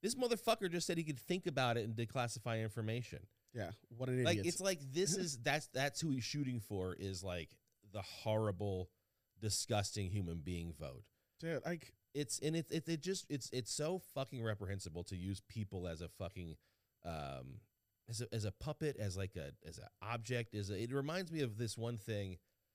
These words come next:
Speaker 1: This is before Trump was elected. It is one of those things that, like, if there wasn't a nail in the coffin before, this is one of the things, it was one of the most disgusting things I've ever seen a human being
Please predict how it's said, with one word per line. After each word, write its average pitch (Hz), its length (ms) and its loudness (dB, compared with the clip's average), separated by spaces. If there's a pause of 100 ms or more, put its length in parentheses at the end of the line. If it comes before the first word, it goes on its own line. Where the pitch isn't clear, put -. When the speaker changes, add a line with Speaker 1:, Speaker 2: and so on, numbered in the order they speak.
(140)
Speaker 1:
This 117 140 0
is 123 40 0
before 107 320 0
Trump 92 220 -2
was 82 100 -6
elected. 85 420 -4
It 85 60 -2
is 82 80 -6
one 107 120 -2
of 95 80 0
those 90 140 -2
things 87 220 -4
that, 78 120 -8
like, 85 200 -2
if 120 160 -6
there 156 120 0
wasn't 107 280 0
a - 40 -2
nail 87 160 -2
in 85 40 -2
the 85 60 -4
coffin 85 320 -4
before, 90 320 -2
this 104 220 0
is 104 80 -2
one 101 120 2
of 90 60 2
the - 80 -14
things, 87 220 -4
it - 20 -4
was 87 100 -4
one 90 120 -2
of 90 40 -4
the 90 60 -2
most 87 140 -4
disgusting 98 640 -2
things 82 200 -6
I've 82 60 -8
ever 80 80 -8
seen 80 160 -10
a - 20 -8
human 76 240 -10
being 65 140 -12